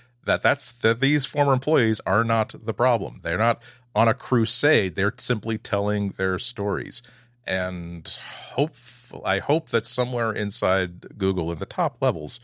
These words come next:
they understand that they have a cancer in their culture that will either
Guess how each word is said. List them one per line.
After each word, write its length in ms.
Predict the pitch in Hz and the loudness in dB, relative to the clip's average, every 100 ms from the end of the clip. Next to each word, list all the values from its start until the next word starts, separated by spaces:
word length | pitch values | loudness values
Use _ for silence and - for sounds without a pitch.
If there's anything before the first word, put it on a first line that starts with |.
| - - - _ | -16 -20 -20 _
they 120 | - 104 | 2 4
understand 480 | 131 - 131 123 | 4 2 2 2
that 80 | 123 | 0
they 140 | 127 113 | 0 -2
have 500 | 123 131 135 117 - | -2 0 0 -2 -8
a 80 | - | -14
cancer 540 | - 120 120 107 82 | -4 -2 -2 -2 -2
in 180 | - 90 | -2 -4
their 120 | 92 | -6
culture 480 | - 92 - - - _ _ _ _ - | -6 -8 -6 -6 -8 _ _ _ _ 0
that 220 | 92 92 | 2 2
will 180 | 98 95 | 0 -4
either 600 | 107 104 104 98 92 85 | -2 0 2 2 0 -2